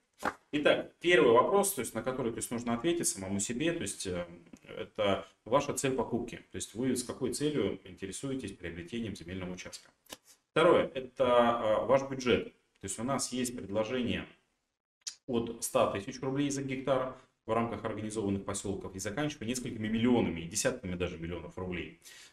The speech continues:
Э, значит, в собственности компании больше полумиллиона гектаров земли, поэтому, э, ассортимент достаточно большой. Э, значит, предла-, э, с предложением,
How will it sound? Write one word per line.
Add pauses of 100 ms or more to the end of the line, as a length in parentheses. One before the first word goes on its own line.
Э,
значит,
в
собственности
компании
больше
полумиллиона
гектаров
земли, (360)
поэтому,
э,
ассортимент
достаточно
большой. (240)
Э,
значит, (380)
предла-,
э,
с
предложением,